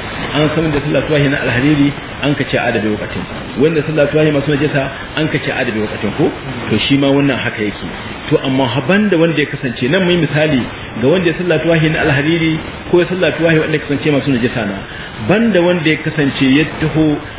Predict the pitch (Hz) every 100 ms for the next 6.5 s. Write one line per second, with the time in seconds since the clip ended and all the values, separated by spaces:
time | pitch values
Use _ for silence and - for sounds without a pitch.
0 | 107 147 - 160 160 160 170 131 127 117
1 | 123 123 147 165 160 156 147 165 160 165
2 | 151 123 117 127 113 - - 113 151 165
3 | 160 143 139 131 147 160 151 139 143 127
4 | 113 110 113 139 165 160 131 120 117 113
5 | 110 - - 123 151 160 160 151 156 123
6 | 151 143 135 110